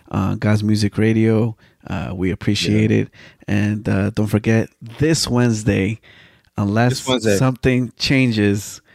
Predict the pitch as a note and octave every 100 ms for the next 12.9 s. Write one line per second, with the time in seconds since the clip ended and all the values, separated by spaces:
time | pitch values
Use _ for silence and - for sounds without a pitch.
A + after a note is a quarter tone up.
0 | _ - - G#2 G#2+ G2+ F#2+ F#2+ F#2 F#2+
1 | A2 _ _ - G#2+ B2 C3 - - B2+
2 | A#2 A2+ A2 G#2+ - G#2+ G#2 G2 G2 G#2
3 | - G2+ A2 A2 - G2 F#2 G#2+ _ -
4 | - _ - C3+ F#2 F2+ G#2 E3+ E3+ A#3
5 | - _ _ _ - A#2 A2+ A2 A2 -
6 | A2+ G#2+ G#2+ G#2+ G#2+ G#2+ - F#2+ F2 F2
7 | G2 _ _ _ _ - - B2+ A2+ -
8 | G#2+ G#2 G#2 F#2+ - A2 G#2 G2+ G#2 -
9 | G#2+ G#2+ A2 A2 - - - - - G2
10 | - - G#2 G#2+ - G#2 G2+ - - -
11 | A2 - A2 - A2 A2 G#2+ G#2 G2+ G2+
12 | - F#2+ - G2+ - G#2 A2 -